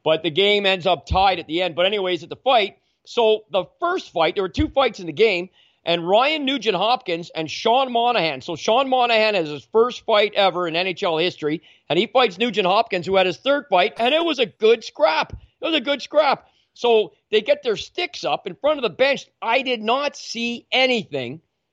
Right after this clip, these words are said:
that precipitated them coming together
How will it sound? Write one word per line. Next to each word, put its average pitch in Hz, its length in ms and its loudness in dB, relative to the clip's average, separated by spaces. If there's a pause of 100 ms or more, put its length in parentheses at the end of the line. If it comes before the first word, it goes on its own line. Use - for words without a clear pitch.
(140)
that 175 220 0
precipitated 185 1120 -4 (460)
them 226 340 0
coming 240 320 -2
together 170 560 -2